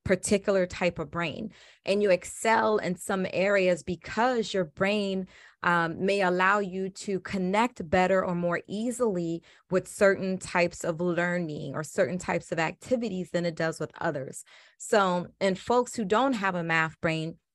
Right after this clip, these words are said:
you may find that you need a tutor to get through trigonometry or to get through algebra. Um, whereas someone who is really not great in reading long sentences and paragraphs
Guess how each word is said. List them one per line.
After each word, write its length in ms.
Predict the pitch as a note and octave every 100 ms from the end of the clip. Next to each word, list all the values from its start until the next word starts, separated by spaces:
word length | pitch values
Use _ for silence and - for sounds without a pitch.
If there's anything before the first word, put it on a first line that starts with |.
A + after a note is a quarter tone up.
| - F#3
you 40 |
may 140 | F#3+ F#3
find 360 | - G#3 F#3+
that 180 | E3+ E3
you 60 | E3
need 140 | D#3
a 40 | D#3+ -
tutor 380 | F4+ A3+ D3 D3+ -
to 60 |
get 280 | D#3 F3+ -
through 300 | F3 E3+ E3
trigonometry 800 | - F3 D#3+ D3 D3 C#3+ - D#3
or 100 | C#3+
to 120 | -
get 240 | D3+ E3+ - -
through 360 | A3 A3 F#3+ -
algebra. 580 | F3+ D#3 D#3+ D#3 - - - - - - -
Um, 380 | F3+ E3 D#3 F#2+
whereas 500 | E3+ G3 F#3+ F#3 -
someone 360 | A3 G#3+ G#3+
who 240 | F3 G#3+ F#3+
is 220 | G3 -
really 380 | D#3+ G3+ G#3+ G#3+
not 300 | G3 F3 D3+
great 320 | F3 G3 F#3+
in 220 | - F3
reading 480 | D#3+ E3 G3+ G3+ F#3+
long 240 | F#3 F#3 F3+
sentences 640 | - G#3+ F#3 F3+ F3+ E3+
and 140 | E3+
paragraphs 680 | - G3+ G#3+ F#3+ F3 D#3+ E3+